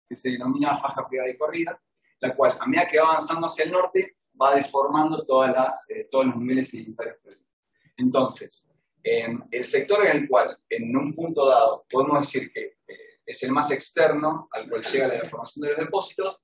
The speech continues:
se denomina frente de deformación, y esto es importante porque separa los dos depocentros, es decir, las dos áreas con sedimento más importantes de este tipo de cuencas,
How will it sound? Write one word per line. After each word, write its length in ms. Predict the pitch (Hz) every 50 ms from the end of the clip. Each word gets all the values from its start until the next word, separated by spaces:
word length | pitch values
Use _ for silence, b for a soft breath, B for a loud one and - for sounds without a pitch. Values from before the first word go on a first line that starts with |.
| _ _ _
se 160 | - - 123
denomina 460 | 123 123 131 135 135 143 147 151 151
frente 340 | - - 151 156 156 151 147
de 120 | 143 139 135
deformación, 640 | 139 - 147 160 170 170 - - - 190 190 190 190 - b b b b b
y 60 | 143
esto 120 | - 160
es 80 | - 151
importante 440 | 143 143 151 151 175 175 175 180 -
porque 220 | 143 131 127 127
separa 340 | - - - 151 147 151 156
los 160 | 139 127 -
dos 140 | 156 165 160
depocentros, 760 | 160 - - - - - - 165 - - 139 156 160 - - _
es 120 | 120 120 -
decir, 380 | - - 285 302 311 - - _ _ _ _
las 100 | - -
dos 220 | 131 - - - 156
áreas 420 | 156 151 156 160 160 160 - -
con 200 | _ 135 135 135
sedimento 580 | - 135 131 131 131 143 143 143 151 151 151 156
más 240 | - - 160 - - 156
importantes 480 | 139 131 131 131 139 139 135 135 127
de 60 | 127 120
este 160 | - 123 -
tipo 220 | _ _ 135 135
de 80 | 139 -
cuencas, 460 | - 180 165 151 151 160 175 175 -